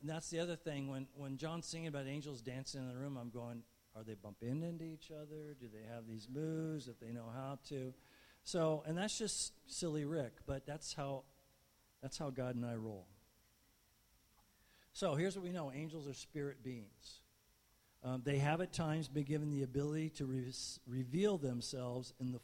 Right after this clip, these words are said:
form of human bodies. So in other words, even though they're angels, they take on the appearance of humans. Um, you know, the story of Lot and Sodom and Gomorrah, the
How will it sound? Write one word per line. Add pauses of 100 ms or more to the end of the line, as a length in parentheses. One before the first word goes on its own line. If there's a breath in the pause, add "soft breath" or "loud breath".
(100)
form
of
human
bodies. (520 loud breath)
So
in
other
words,
even
though
they're (120)
angels,
they
take
on
the
appearance
of
humans. (540 loud breath)
Um, (100)
you
know, (220)
the
story
of
Lot
and
Sodom
and
Gomorrah,
the